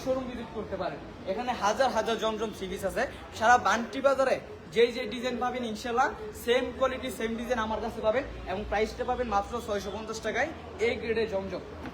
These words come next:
ডিজাইনগুলো দেখেন, এই স্ক্রিনশট নেন, কে কোন ডিজাইনটা নেবেন। এমন প্রাইসে আমার মনে হয় না যে বাজারে কোনো পেজে এত কমে দিতে পারবে। প্রাইসটা বলে দিলাম, যার প্রয়োজন অবশ্যই দ্রুত যোগাযোগ করবেন আমাদের WhatsApp,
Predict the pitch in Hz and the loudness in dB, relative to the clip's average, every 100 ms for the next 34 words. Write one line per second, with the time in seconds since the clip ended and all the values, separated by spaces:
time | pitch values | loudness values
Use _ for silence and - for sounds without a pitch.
0 | - - 233 247 240 247 247 233 214 220 | -8 -4 0 0 0 -2 -2 -2 -4 -6
1 | 247 240 208 180 165 156 208 208 226 226 | -6 -8 -6 -6 -6 -4 -4 -4 -6 -4
2 | 190 175 165 147 - - - - - - | -6 -6 -6 -4 -4 -4 -8 -14 -16 -14
3 | - 190 233 269 247 247 247 240 220 208 | -2 0 2 0 0 0 2 0 0 -2
4 | 247 233 196 208 294 - - 180 202 185 | -2 -2 -2 0 -2 -4 -6 -4 2 4
5 | 208 233 220 233 214 226 226 269 285 - | 4 0 -2 -4 -2 0 0 0 -2 -6
6 | - - 170 180 247 240 240 233 233 226 | -14 -10 -8 -6 -4 -2 -2 -2 -4 0
7 | 214 175 147 - - - - - - - | 0 0 -2 -8 -14 -14 -14 -12 -12 -14
8 | - - - - - - - - - - | -14 -16 -14 -14 -12 -14 -14 -14 -16 -2
9 | 175 214 240 247 247 247 240 254 254 190 | 0 2 2 0 2 0 2 2 2 4
10 | 196 202 226 233 233 233 220 226 226 214 | 4 2 0 0 0 0 -2 -4 -8 -8
11 | 226 208 220 220 214 202 156 135 - - | -6 -4 -2 -4 -4 -4 -4 -8 -12 -14
12 | - 180 208 208 202 220 202 254 | -6 -4 -2 -4 0 -2 0 -4